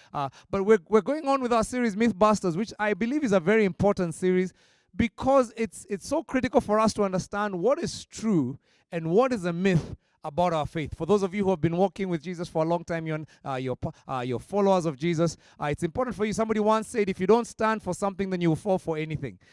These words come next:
So it's important to, for us to understand the cornerstone, the foundations of our faith. But for some of you, maybe you're exploring, you're on an exploratory journey. You are beginning to understand what is this thing about Christianity. You, you're seeking the truth. And I'm hoping that this series will also be helpful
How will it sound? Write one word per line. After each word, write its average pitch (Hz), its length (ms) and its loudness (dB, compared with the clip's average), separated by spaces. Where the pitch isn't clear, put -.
So - 100 -6
it's 185 120 -6
important 247 340 -2
to, 214 140 -6
for 202 120 -2
us 214 140 0
to 208 80 0
understand 196 440 -4
the 196 80 -6
cornerstone, 202 720 -2
the 160 140 -4
foundations 175 640 -2
of 165 120 0
our 151 120 4
faith. 165 320 -4
But 233 200 0
for 240 120 2
some 277 220 0
of 233 120 -2
you, 254 120 2
maybe 254 260 -2
you're 233 120 6
exploring, 233 600 6
you're 202 140 4
on 196 80 0
an 196 40 -4
exploratory 202 540 0
journey. 190 260 0
You 156 120 2
are 165 100 2
beginning 185 300 -6
to 214 80 -6
understand 190 380 -4
what 226 240 0
is 214 160 -8
this 180 220 -4
thing 151 260 -8
about 131 240 -2
Christianity. 123 480 -6
You, 143 160 2
you're 156 140 6
seeking 147 600 -6
the 131 120 -6
truth. 151 380 2
And 156 180 -2
I'm 156 120 -2
hoping 202 420 2
that 170 120 0
this 170 140 -2
series 175 340 4
will 160 100 8
also 160 200 2
be 131 140 -4
helpful 143 560 -2